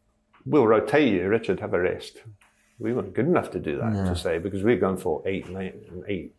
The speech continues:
Speaker 1: seven, eight, nine in a row. We're saying, "We need to beat Motherwell at Fir
Speaker 2: Yeah.
Speaker 1: Park. We need to beat Hearts at Tynecastle.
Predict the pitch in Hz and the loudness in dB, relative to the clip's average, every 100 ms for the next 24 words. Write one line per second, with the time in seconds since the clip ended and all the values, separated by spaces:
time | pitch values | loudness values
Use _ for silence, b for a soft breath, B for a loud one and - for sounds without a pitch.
0 | _ - 113 101 90 87 101 78 98 104 | _ -4 2 2 2 -4 -6 -4 -2 0
1 | 98 82 87 123 87 98 110 - 92 90 | 0 -2 4 4 4 0 -2 -2 -6 -6
2 | 101 143 101 85 135 - 101 95 82 - | -2 0 2 2 0 2 0 2 0 -2
3 | 117 110 98 95 139 - - 123 123 95 | 0 0 2 2 2 0 -6 -4 -2 0
4 | 117 113 - 95 - - - - 110 139 | 0 -2 -2 -4 -2 -6 -8 -6 -4 0
5 | - 90 - | 0 -2 -4